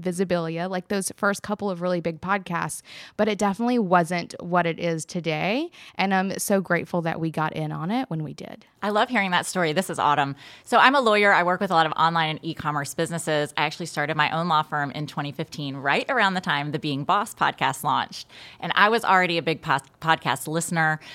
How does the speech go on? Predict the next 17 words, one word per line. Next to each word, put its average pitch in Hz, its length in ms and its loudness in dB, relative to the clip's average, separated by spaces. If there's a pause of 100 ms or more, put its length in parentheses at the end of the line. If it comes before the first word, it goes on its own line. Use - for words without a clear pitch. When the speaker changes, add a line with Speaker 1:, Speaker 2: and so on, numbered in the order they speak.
(120)
Speaker 2:
So 196 140 -2
that 196 160 10
was 208 120 0
one 190 100 4
of 170 60 2
my 160 160 6
first - 280 -2
favorites 151 360 -2
as 139 80 -6
I 139 100 2
was 151 160 -2
building 151 300 -2
my 139 100 0
business 135 360 -6
that - 100 -14
kind 139 180 -8
of 135 100 -10